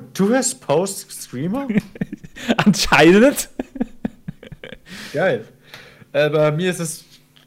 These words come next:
Speaker 1: German Rock.
Speaker 2: Okay. Auch so tolles Genre, German Rock. Wow.
Speaker 1: Oh, der Armee-Fraktion, ihr wart ein geiler Haufen. Düdüb, düb, düdüb.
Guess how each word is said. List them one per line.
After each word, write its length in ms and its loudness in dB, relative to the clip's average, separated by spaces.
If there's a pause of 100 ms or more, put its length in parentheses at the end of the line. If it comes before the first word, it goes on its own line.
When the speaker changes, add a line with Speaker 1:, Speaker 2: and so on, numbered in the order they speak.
(180)
Speaker 1:
German 380 -2
Rock. 260 -12 (560)
Speaker 2:
Okay. 540 0 (760)
Auch 140 -2
so 120 -4
tolles 360 2
Genre, 260 2
German 400 -6
Rock. 300 -8
Wow. 520 -2
Speaker 1:
Oh, 640 0 (120)
der 200 -2
Armee-Fraktion, 960 0
ihr 280 0
wart 240 -6
ein 200 -8
geiler 340 -2
Haufen. 400 -6
Düdüb, 360 -6
düb, 280 -10
düdüb. 320 -10